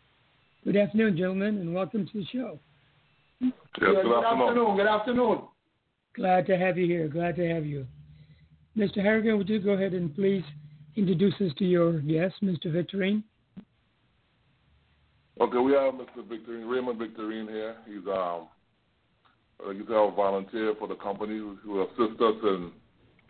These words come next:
Speaker 2: most everything.
Speaker 1: Oh,
Speaker 2: Um,
Speaker 1: okay.
Speaker 2: he's been a taxi driver for the last, oh,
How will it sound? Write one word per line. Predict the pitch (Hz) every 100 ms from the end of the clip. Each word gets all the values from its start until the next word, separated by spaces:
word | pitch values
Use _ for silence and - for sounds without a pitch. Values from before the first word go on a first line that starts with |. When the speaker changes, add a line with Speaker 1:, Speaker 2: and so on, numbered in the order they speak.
| - -
Speaker 2:
most | 110 120 107
everything. | 139 131 113 95 - _ _ _ _ _ _ _ -
Speaker 1:
Oh, | 226 214
Speaker 2:
Um, | 170
Speaker 1:
okay. | 175 165 165 - _ _ _ _ _ - _ _ _ _ -
Speaker 2:
he's | 123
been | 120
a | 123 117
taxi | 131 127 135
driver | 113 120 117
for | 107 107
the | 104
last, | 113 110 110 - _ _ _ _ _ _ _ _ _ _
oh, | -